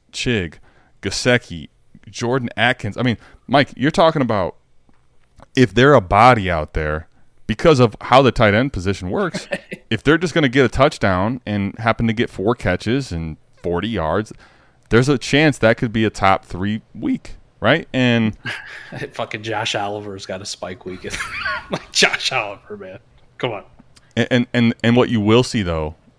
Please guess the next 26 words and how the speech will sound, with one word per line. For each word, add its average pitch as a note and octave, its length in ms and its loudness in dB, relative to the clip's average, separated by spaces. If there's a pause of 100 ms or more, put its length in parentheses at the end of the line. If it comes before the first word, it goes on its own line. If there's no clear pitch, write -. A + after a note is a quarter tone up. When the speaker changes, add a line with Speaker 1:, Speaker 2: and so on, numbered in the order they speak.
Speaker 1:
when G2+ 180 -2
you G2 120 -2
look G2 280 2
at G#2+ 120 -6
the F#2 60 -4
back F#2+ 320 2
end E2 140 -6
of D2 100 -6
it, C2 120 -10
right, F2 240 -4 (680)
there's A2+ 200 4
only C3 200 6
so A2+ 360 2
many A2 280 2
that F2+ 140 -4
have F2 220 -4
consistency E2 640 -10
weeks, - 460 -18 (380)
right? G2+ 260 2
The A2 60 0
Speaker 2:
Yes. G2 80 -4
Speaker 1:
difference, C3 360 4 (180)
when A2 160 2
you C#3 120 4
look D3 240 6
at B2 140 4